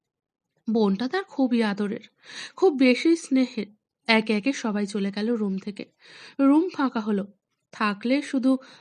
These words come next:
আফিয়া আর তোহা। আফিয়া খাবার নিয়ে আসলো।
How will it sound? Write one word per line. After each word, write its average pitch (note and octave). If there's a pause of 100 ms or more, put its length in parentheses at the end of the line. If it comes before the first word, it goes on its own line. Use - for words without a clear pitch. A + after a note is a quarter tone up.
(160)
আফিয়া A3+
আর A#3 (100)
তোহা। - (480)
আফিয়া B3+
খাবার C4
নিয়ে A3+
আসলো। G#3